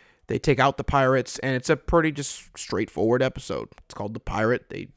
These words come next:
take out the pirates. And it kinda just, like, I, like, I sense people saying, "What? Oh, come on, man. Like, what is this? Like, side missions? I wanna see stuff that pertains. What's the plot of the season?" And like I said, I was thinking that, but I was also enjoying it too. I don't know if that makes any sense.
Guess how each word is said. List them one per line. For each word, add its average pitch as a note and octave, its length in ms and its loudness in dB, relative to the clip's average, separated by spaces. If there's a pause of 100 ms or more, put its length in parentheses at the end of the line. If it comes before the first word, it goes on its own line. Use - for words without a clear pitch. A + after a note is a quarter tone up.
(160)
take - 180 -16
out A2+ 140 -14
the - 60 -20
pirates. - 440 0 (360)
And - 100 -6
it B2 60 -2
kinda G3 180 4
just, F3+ 160 -2
like, B2 280 2 (800)
I, D3+ 80 0
like, D3 160 -2
I C#3+ 80 -4
sense D#3+ 200 -8
people E3+ 200 -4
saying, C3+ 180 -4
"What? A#3+ 760 -2
Oh, E3+ 200 -4
come F#3 260 -6
on, A2+ 260 -4
man. F3 480 0
Like, B2+ 220 -4
what F#3+ 140 0
is D#3 180 0
this? C3+ 340 4
Like, A2 140 -6
side D3+ 340 0
missions? D3 220 -4
I C#3+ 60 0
wanna D#3+ 260 0
see D#3+ 140 -4
stuff C#3+ 240 -2
that - 80 -4
pertains. B2+ 360 -4 (260)
What's F3 240 4
the G3 100 0
plot F3 300 4
of E3 60 0
the D#3 60 -2
season?" D3+ 540 -2 (340)
And - 80 -4
like G3+ 100 4
I G#3+ 40 2
said, - 180 2 (380)
I B3 160 6
was C4+ 180 4
thinking C#4+ 380 4
that, C#4+ 160 2
but G3 100 -2
I - 20 -2
was G#3 160 0
also G3 380 -2
enjoying D#3 520 4
it - 120 -2
too. A2+ 420 0
I D#3 100 2
don't F#3+ 140 2
know F3+ 220 2
if C3 60 -12
that C3 120 -2
makes A#2 240 -6
any F#2+ 140 -12
sense. F2+ 420 -8